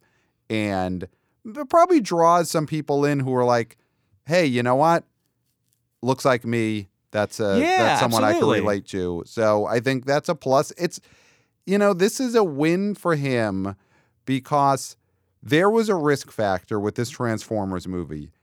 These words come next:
Speaker 1: that it could have full on tanked.
Speaker 2: Oh, yeah.
Speaker 1: And I think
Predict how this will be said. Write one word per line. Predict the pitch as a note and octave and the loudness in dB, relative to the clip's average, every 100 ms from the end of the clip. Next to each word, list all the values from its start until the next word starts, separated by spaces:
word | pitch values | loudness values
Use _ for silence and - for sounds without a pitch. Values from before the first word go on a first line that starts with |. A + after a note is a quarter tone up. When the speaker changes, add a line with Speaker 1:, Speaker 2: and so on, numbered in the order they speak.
| _ | _
Speaker 1:
that | A#2+ C#3 | 0 0
it | B2+ | 0
could | - C#3+ | 0 0
have | A#2 | 0
full | - - C3+ | -2 -2 0
on | C3 A2+ G2 | 2 0 -4
tanked. | - D2+ - _ _ _ - | -10 -14 -14 _ _ _ -4
Speaker 2:
Oh, | F#3+ C4 | 0 2
yeah. | G#3 A#3+ D4+ F#2 E2+ - | 4 2 2 0 -4 -2
Speaker 1:
And | C#3+ | 0
I | C#3 C#3+ | 0 -2
think | B2+ E3+ E3+ E3 - | -2 -2 -2 -4 -12